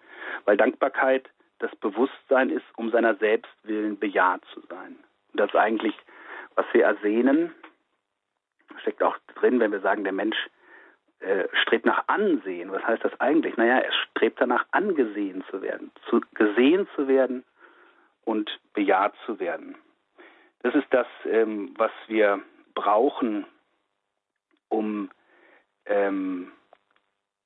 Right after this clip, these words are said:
um erfüllt leben zu können. Das ist das, was wir brauchen, um uns überhaupt entwickeln zu können. Alles, was wir an Verletzungen und, äh, inneren Problemen und, äh,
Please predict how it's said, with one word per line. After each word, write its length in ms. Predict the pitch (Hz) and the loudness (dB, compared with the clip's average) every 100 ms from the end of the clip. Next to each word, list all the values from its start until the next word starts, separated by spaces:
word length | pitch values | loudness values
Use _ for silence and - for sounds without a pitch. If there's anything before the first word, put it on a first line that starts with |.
| - | -2
um 200 | 104 107 | 0 2
erfüllt 560 | - - - 120 113 | 0 0 2 2 2
leben 260 | 107 123 143 | 0 2 2
zu 120 | - | 0
können. 260 | - 131 123 | 0 2 2
Das 160 | 113 - | 0 -4
ist 140 | - | -4
das, 100 | 104 - | -4 -4
was 100 | - | -4
wir 80 | |
brauchen, 300 | 98 101 - | 0 2 0
um 80 | 104 | -2
uns 120 | 107 - | -6 -4
überhaupt 380 | - - - | 2 2 2
entwickeln 480 | - - - - 143 - | -4 -6 -6 0 0 0
zu 80 | - | -6
können. 440 | - 120 113 117 _ - - - - - | 0 0 0 -8 _ -20 -20 -20 -12 -2
Alles, 240 | 113 131 - | 2 2 0
was 120 | 117 - | -2 2
wir 140 | 117 | 2
an 240 | 98 104 101 - | 2 -2 -8 -4
Verletzungen 840 | 104 98 120 - 135 127 123 120 | 0 2 0 0 2 2 2 2
und, 420 | 107 107 101 - - | 0 -2 -6 -10 -12
äh, 480 | 80 - - - | -10 -12 -12 -4
inneren 380 | 107 110 101 98 | 4 4 4 -2
Problemen 800 | - 104 98 113 127 139 131 113 | -4 -4 2 4 6 4 2 -2
und, 240 | 98 101 92 - _ - - - _ _ - | -6 -6 -8 -16 _ -20 -20 -20 _ _ -18
äh, 160 | - | -18